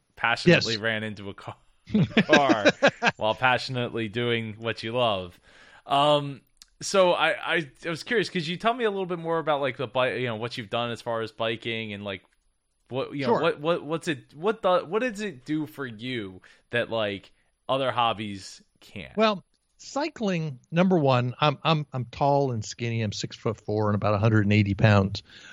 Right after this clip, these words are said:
Speaker 2: Uh, by the way, when I was a senior in high school, I was six-foot-four and a hundred and forty pounds with a huge head of red hair. So I was not a chick magnet. And, um, cycling is actually very social. Y-, you know, I was, I,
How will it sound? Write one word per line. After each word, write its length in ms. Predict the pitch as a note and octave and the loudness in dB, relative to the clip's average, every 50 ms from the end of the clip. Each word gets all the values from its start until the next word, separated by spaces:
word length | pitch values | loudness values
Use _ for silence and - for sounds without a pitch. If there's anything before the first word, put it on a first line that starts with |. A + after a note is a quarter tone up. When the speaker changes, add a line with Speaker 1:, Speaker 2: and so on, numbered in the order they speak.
| - - _ - | -20 -14 _ 2
Speaker 2:
Uh, 220 | B2+ A#2+ A2+ A2 G#2 | 4 6 6 6 4
by 300 | G2+ G#2 - - B2+ A#2+ | 2 0 0 2 4 4
the 100 | A#2 G#2+ | 4 4
way, 160 | A2+ G#2+ G#2+ | 4 4 4
when 160 | G#2 A2+ A2+ | 2 2 4
I 80 | A2 A2 | 4 4
was 340 | G#2+ G#2 F#2 - - - - - | 2 2 0 -2 -6 -4 -2 -2
a 60 | A2 | 0
senior 340 | - - E3 D3+ C3 B2 A#2 | 4 6 8 8 10 8 6
in 60 | G#2+ | 4
high 140 | - C3+ C3 | 4 4 4
school, 240 | A#2+ - - A2+ A2 | 4 2 0 -2 0
I 40 | G#2 | 0
was 80 | F#2 - | 2 2
six-foot-four 640 | C3 - - - B2 A#2 - - B2 B2 A#2 A2 | 0 0 2 2 0 0 2 4 4 6 6 6
and 140 | G#2 G2+ G2 | 4 2 0
a 60 | G2 | 0
hundred 240 | - - C#3 B2+ A2+ | 4 6 6 6 6
and 80 | G2 - | 4 6
forty 240 | - G#3+ A#3 D#3+ A#2 | 6 6 8 6 4
pounds 420 | - A2 G#2 G2+ G#2+ - - - _ _ _ - | 0 -6 -8 -8 -12 -14 -18 -20 _ _ _ -6
with 120 | C3+ A#2 | -4 -2
a 60 | A#2 G#2+ | -2 0
huge 300 | - - D#3 C#3 - - | 4 6 6 6 6 6
head 120 | C#3 A#2 | 4 6
of 80 | A2 A2 | 6 6
red 200 | A2 G#2 G2+ - | 6 4 4 4
hair. 220 | C3 B2 G#2+ G2+ | 4 4 4 2
So 140 | - - A2 | 0 0 0
I 60 | A2 A2 | 0 0
was 280 | G#2+ A#2+ C3+ C3 - | 2 2 2 2 2
not 160 | - G#2+ G#2 G#2 | 0 0 0 -2
a 40 | |
chick 280 | - - - A2 A2+ - | -2 -2 -2 -2 0 4
magnet. 400 | A2 A2 A2+ G#2+ G2 G#2+ G#2 - _ _ - - - - - - - - - - - - - - | 4 4 4 4 2 -2 -4 -6 _ _ -14 -14 -14 -14 -14 -18 -20 -20 -20 -20 -20 -10 -2 2
And, 520 | C#3+ D3+ D#3 D3+ D3+ D3+ D3 D3 D3 C#3+ C#3 | 4 6 6 6 6 6 4 4 2 2 0
um, 340 | C#3 C3 B2+ B2+ A#2+ - - _ _ _ _ _ _ _ _ _ _ _ _ _ _ _ _ _ - _ - _ _ _ _ _ _ _ _ _ _ _ _ _ _ _ _ | 0 0 -2 -4 -8 -14 -20 _ _ _ _ _ _ _ _ _ _ _ _ _ _ _ _ _ -20 _ -20 _ _ _ _ _ _ _ _ _ _ _ _ _ _ _ _
cycling 540 | - - - - A#3+ D4+ D4 - D#4+ C4 A3 | -18 -10 -2 0 0 0 0 0 -2 0 2
is 120 | G3 - F#3+ | 2 4 2
actually 280 | E3+ E3 - F3+ E3 | 2 0 0 0 2
very 200 | C3+ C#3+ C#3+ D3+ | 2 4 2 2
social. 420 | - - D4 B3 - - G2 - - _ _ _ _ _ _ _ _ _ _ _ _ _ _ _ _ _ _ _ _ _ _ _ _ _ _ _ _ - - _ _ - | 4 4 2 2 2 -2 -10 -10 -12 _ _ _ _ _ _ _ _ _ _ _ _ _ _ _ _ _ _ _ _ _ _ _ _ _ _ _ _ -20 -20 _ _ -2
Y-, 140 | D3 D3+ - | -2 0 2
you 160 | D#3 D#3 D3+ | 4 4 6
know, 100 | C3+ B2 | 6 6
I 260 | B2+ B2 C3 C#3+ D3 | 4 4 4 6 6
was, 240 | D#3+ D3+ D3 B2+ - | 8 6 6 4 2
I, 200 | - B2+ C#3+ D3 | 0 0 0 0